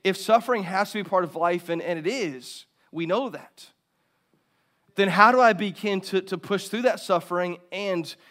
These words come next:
be able to process life and, and be able to move on and have healthy relationships? And, and at the core of my being, have a healthy relationship with God. Let's begin by asking that first question. Why does God allow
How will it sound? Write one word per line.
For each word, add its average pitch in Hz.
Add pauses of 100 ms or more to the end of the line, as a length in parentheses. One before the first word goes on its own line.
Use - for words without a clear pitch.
(200)
be 180
able 180
to 165
process 185
life 156
and, 160
and 156
be 156
able 156
to 160
move 151
on 170
and 151
have 139
healthy 147
relationships? 165 (380)
And, 160
and 165
at 156
the 156
core 220
of 151
my 147
being, 147
have 143
a 143
healthy 143
relationship 131
with 127
God. 143 (340)
Let's 180
begin 208
by 175
asking 156
that 156
first 160
question. 151 (540)
Why 180
does 170
God 143 (840)
allow 139